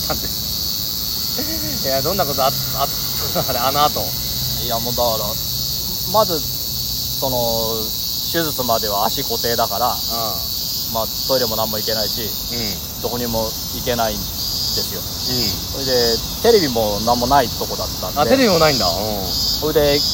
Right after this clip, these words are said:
Speaker 2: 着の身着ままだから、とりあえず、とりあえずネット、ネットがあれば、
Speaker 1: うん。
Speaker 2: パソコンとか、その、持ってきてたから、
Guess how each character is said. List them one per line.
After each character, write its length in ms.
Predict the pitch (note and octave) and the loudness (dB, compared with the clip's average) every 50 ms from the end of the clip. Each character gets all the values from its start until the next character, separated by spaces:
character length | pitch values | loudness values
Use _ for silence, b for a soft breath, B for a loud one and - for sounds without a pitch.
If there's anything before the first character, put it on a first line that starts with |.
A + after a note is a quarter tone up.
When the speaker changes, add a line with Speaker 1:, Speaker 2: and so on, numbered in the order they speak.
| - - - - | -2 -2 -2 0
Speaker 2:
着 80 | - F#3+ | 2 4
の 80 | F#3 F3 | 4 4
身 120 | D#3 C3 | 4 2
着 120 | - - | 0 2
ま 140 | C#3 C#3 C#3 | 6 6 6
ま 160 | C3+ C#3 C#3 | 8 6 6
だ 100 | C3+ B2 | 6 4
か 120 | A2+ A2 G#2 | 4 4 4
ら、 200 | A#2+ B2 G2+ - - - - - - - - - - - - - - | 4 4 2 2 -4 -8 -8 -8 -8 -8 -8 -8 -8 -6 -6 -4 0
と 60 | D#3+ E3+ | 4 6
り 60 | G3 | 6
あ 40 | F#3+ | 6
え 40 | |
ず、 840 | D#3 C#3+ B2 G#2 F#2+ - - - - - - - - - - - - | 6 4 0 0 0 -2 -4 -4 -6 -8 -8 -8 -6 -6 -4 -2 2
と 60 | F3 | 4
り 80 | G3 A#3+ | 6 6
あ 20 | A#3 | 6
え 20 | |
ず 80 | F3 D3+ | 4 2
ネ 120 | D3 D3+ | 2 2
ッ 180 | D#3+ - - - | 2 2 4 6
ト、 720 | A3+ G#3+ G#3+ G#3 G3+ G3 G3 F#3+ F#3 F#3+ F#3 F3+ F3+ F3+ - - - - - - - - - - - - - | 8 8 10 8 8 8 8 6 6 6 4 4 2 0 -2 -6 -8 -8 -8 -8 -8 -10 -10 -10 -8 -6 -2
ネ 80 | - E3+ | 0 0
ッ 120 | F3 - | 0 4
ト 100 | - A#3+ | 6 8
が 140 | A#3+ B3+ B3+ | 10 10 8
あ 40 | B3 | 8
れ 100 | - - | 6 6
ば、 200 | - C#3+ B2 G#2 | 4 4 4 4
Speaker 1:
う 20 | |
ん。 20 | - - - B2 B2+ A#2+ G#2+ - - - - - - - - - - - - - | 0 -4 -6 -4 -4 -4 -4 -6 -6 -8 -8 -8 -8 -8 -8 -6 -4 -2 4 4
Speaker 2:
パ 80 | E3 | 4
ソ 100 | D#3+ G#3 | 4 4
コ 120 | F3 G#3 G3 | 4 4 4
ン 40 | |
と 100 | F#3 G#3 F#3 | 4 2 4
か、 180 | - C3+ A#2 | 4 2 2
そ 120 | A2 A#2 G#2 | 2 0 -2
の、 80 | G2 G2 F#2+ F#2 F#2+ F#2+ F#2 - - - - - - B2+ | -2 -2 -2 -2 -4 -4 -4 -4 -4 -6 -6 -4 -4 -2
持 80 | C3 C3+ | -2 -2
っ 20 | |
て 180 | - - D#3+ D3 | 0 2 0 0
き 80 | - | 2
て 100 | - B2+ | 0 -2
た 120 | - G2+ G2 | 0 0 -2
か 100 | G2 G2 | 0 2
ら、 180 | A2+ A#2 G2+ | 2 2 2